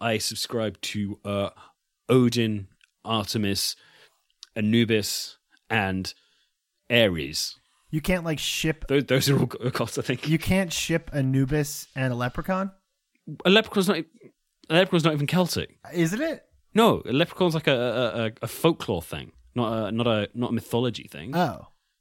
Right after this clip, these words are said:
Speaker 2: So, but you didn't answer my question. Can I ship a leprechaun and an Anubis?
Speaker 1: I, I,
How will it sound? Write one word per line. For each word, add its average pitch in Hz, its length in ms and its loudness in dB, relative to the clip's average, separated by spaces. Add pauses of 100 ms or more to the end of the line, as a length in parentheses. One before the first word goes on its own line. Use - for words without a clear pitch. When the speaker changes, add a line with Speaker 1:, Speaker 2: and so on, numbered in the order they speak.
(140)
Speaker 2:
So, 175 180 0
but 147 180 2
you 143 120 2
didn't 156 140 2
answer 139 220 -2
my 120 60 -6
question. 127 320 0
Can 135 100 -4
I 135 60 -2
ship 147 380 -2
a 147 40 0
leprechaun 147 480 -2
and 139 180 0
an 127 60 -2
Anubis? 135 500 -4 (1200)
Speaker 1:
I, 117 180 -2 (220)
I, - 60 -16